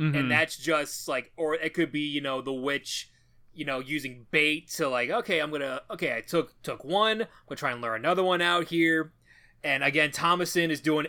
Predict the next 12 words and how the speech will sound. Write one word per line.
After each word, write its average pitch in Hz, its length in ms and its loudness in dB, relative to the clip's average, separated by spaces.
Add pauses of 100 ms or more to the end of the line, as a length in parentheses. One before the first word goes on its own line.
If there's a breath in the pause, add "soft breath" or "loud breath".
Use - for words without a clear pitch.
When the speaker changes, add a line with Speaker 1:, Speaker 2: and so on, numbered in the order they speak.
Speaker 2:
everything 165 420 2
and 156 60 2
anything 156 260 0
she 143 140 -6
can 143 360 0
to, 127 500 -2 (400 soft breath)
you 120 100 -4
know, 107 220 -4
keep 175 320 -4
the 151 100 0
family 147 380 0
together. 156 840 4